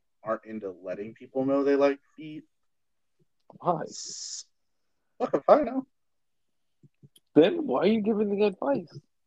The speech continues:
Speaker 1: Well, I would, I would assume that those people would wanna be like, "Hey,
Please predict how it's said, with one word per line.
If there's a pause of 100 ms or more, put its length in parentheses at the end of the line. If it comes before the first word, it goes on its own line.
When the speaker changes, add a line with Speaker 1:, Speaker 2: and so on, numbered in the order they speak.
(220)
Speaker 1:
Well,
I
would,
I
would
assume (220)
that
those
people
would
wanna
be
like, (1120)
"Hey,